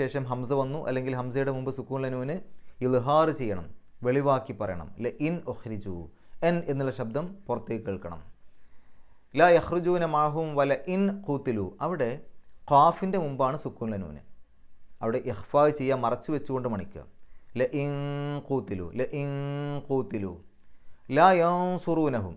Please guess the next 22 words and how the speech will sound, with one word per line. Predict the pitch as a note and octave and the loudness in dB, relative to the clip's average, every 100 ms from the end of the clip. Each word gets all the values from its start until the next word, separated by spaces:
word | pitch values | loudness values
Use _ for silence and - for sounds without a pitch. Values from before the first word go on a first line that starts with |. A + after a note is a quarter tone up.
| - | -6
അവിടെയും | A#2 C#3 D#3 D3+ D3+ F3+ - - - - - - - - - - | -4 -2 -2 -2 -4 -10 -16 -18 -18 -18 -20 -20 -20 -20 -20 -6
ഇഖ്ഫ | B2 F2+ - D3+ D3 | -4 -4 4 4 4
ആണ് | C3+ | 0
നിയമം, | B2+ A#2+ C#3 | 0 -2 -4
കാരണം | C3 A#2+ A#2+ C#3+ | -2 -2 -2 -8
സ്വാദിൻ്റെ | - A2+ B2 C3+ C#3 | 0 2 2 0 -4
മുമ്പ് | C3+ B2+ D#3+ D#3+ | -4 -2 -4 -4
സുക്കൂനുള്ള | - - C3 B2+ | -8 -6 -6 -4
നൂന് | A#2 A#2+ F3 - - - - | -4 -4 -6 -12 -18 -14 -4
മറച്ചു | A2 A#2 C#3 | -2 -2 -2
വെച്ചുകൊണ്ട് | B2 B2+ B2 | -2 -2 -2
മണിക്കുക, | A#2+ A#2 A2+ C3 E3 - - | -2 -4 -4 -4 -6 -6 -12
അല്ലെങ്കിൽ | - A#2 A#2+ | -6 -4 0
അവ്യക്തമാക്കി | G#2+ G#2 - B2+ A#2 A2+ D3 | -2 -2 -4 -4 -4 -4 -6
മണിക്കുക. | B2 G2+ F2 C2+ - - - - A#2+ | -8 -8 -10 -16 -18 -20 -18 -4 2
യൻസുറൂനഹും. | B2+ C3 C3 C3 B2+ A#2+ A#2 A2 G2+ G2 D2+ - - _ - - - - - | 2 2 0 -2 -2 -4 -2 -2 -2 -4 -10 -14 -20 _ -20 -20 -20 -20 0
വല | B2+ D3+ E3+ F#3+ | 6 6 6 4
ഇൻ | G3+ G3+ G3+ G3 | 4 4 6 6
നസറൂഹും, | G3+ G3+ C#3+ B2 F#2 E2 D2+ - - - - - | 6 6 4 2 0 -8 -12 -14 -16 -16 -12 -2
അവിടെ | G3 F3 A#2+ D3 - - - - - | 2 2 2 -2 -8 -10 -16 -20 -8
നസറു | B2+ B2+ D#3 D#3+ F3+ G3 | -4 0 2 4 4 4
എന്നുള്ളതിലെ | D#3+ D#3 D3+ D3+ | 2 2 2 4